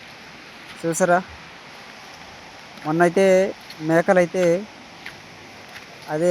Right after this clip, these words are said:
వర్షానికి మేత మేయకుండా నాలుగు మేకలైతే చనిపోయాయి అన్నమాట.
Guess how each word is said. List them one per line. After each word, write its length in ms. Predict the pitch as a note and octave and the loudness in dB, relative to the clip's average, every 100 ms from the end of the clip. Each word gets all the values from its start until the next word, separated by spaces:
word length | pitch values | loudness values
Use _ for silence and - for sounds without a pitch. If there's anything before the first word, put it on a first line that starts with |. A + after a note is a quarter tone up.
| E3+ D3+ | 4 4
వర్షానికి 460 | D3+ F#3 F3+ F#3+ F#3 F3+ - D#3+ | 2 -2 -2 -2 0 -4 -6 -6
మేత 180 | D#3 E3 F3+ | -4 -4 -2
మేయకుండా 400 | F3 F3 E3 E3 G3+ B3+ - - D#3+ | -2 -2 0 0 0 -6 -18 -16 -4
నాలుగు 220 | D3+ D3+ D#3 | -2 0 -2
మేకలైతే 380 | D#3 E3+ D#3+ E3 D#3+ | -2 -2 -4 -6 -8
చనిపోయాయి 380 | D#3 E3 D3+ | -6 -4 -4
అన్నమాట. 320 | C#3+ C#3 C3+ | -4 -6 -8